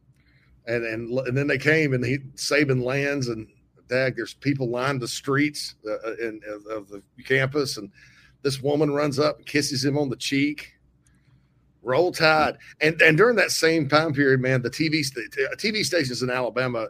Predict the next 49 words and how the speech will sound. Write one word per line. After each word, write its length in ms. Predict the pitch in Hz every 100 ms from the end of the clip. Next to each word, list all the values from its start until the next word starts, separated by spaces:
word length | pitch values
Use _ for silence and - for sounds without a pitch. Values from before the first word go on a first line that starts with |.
| 113
during 200 | 113 117
that 180 | 123 _ _
time, 200 | 120 107
I 60 | 123
don't 100 | 123
know 80 | 123
what 160 | 113
they're 100 | 120
like 220 | 113 104 101
now, 440 | 113 117 107 104 _ _ _ _ _ _ _ _
they 200 | 139 165
loved 380 | 139 151 156 131
to 60 |
just 320 | 110 113 -
break, 360 | - 127 143 139 _ _ _ -
pretend 280 | 123 143 143
like 140 | 127
they 80 | 131
were 60 |
breaking 340 | 110 127 127 120
news 260 | 123 127
that 160 | 110 110
was 100 | 104
like 180 | 110 101
a 40 |
rumor. 480 | 101 107 117 101 95 _ _ _ _ - -
Like, 200 | 123 117
there 120 | 165
were 100 | 156
reports 440 | 135 131 131 127
Spurrier 400 | - 123 131 139
was 120 | 131
taking 280 | - 120 110
the 60 | 98
job. 580 | 104 120 131 127 120 113 _ _ _ _ _ -
A 60 | 127
couple 220 | 151 143
of 60 |
years 160 | 135 131
later, 180 | 135 139
there 100 | 131
was 100 | 101
a 40 |
report 260 | 98 117 110
that 280 | 107 - 98
Spurrier 320 | - 139 131
was 120 | 113
taking 260 | 127 135
the 100 | 110